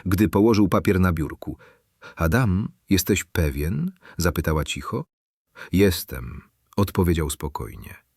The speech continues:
"Bardziej niż kiedykolwiek".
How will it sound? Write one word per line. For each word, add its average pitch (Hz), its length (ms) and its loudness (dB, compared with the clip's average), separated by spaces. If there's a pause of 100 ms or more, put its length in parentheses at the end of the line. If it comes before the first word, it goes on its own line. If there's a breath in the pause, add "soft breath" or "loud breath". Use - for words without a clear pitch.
(440 loud breath)
"Bardziej 73 640 0 (220 loud breath)
niż 90 200 2
kiedykolwiek". 78 880 -4